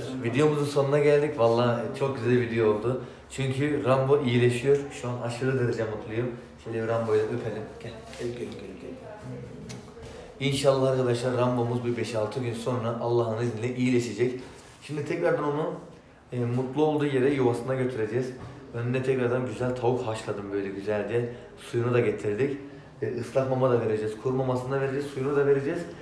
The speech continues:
Sıcacık odasında orada yaşayacak. İnşallah iyileşir. Bağ evinde tekrardan görüşmek üzere. Evet, Rambo'yu kafesine getirdik arkadaşlar.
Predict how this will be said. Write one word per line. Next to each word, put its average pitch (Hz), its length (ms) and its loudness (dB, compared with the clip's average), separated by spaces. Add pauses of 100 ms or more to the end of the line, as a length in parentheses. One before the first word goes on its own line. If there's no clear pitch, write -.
(280)
Sıcacık 147 380 4
odasında 139 680 2 (420)
orada 160 240 4
yaşayacak. 147 520 2 (480)
İnşallah 156 500 2
iyileşir. 175 400 0 (640)
Bağ 175 160 6
evinde 143 260 2
tekrardan 135 540 2
görüşmek 113 420 -2
üzere. 98 200 -6 (600)
Evet, 110 440 2 (100)
Rambo'yu 113 640 -2
kafesine 110 460 -10
getirdik 101 420 -8
arkadaşlar. 95 600 -12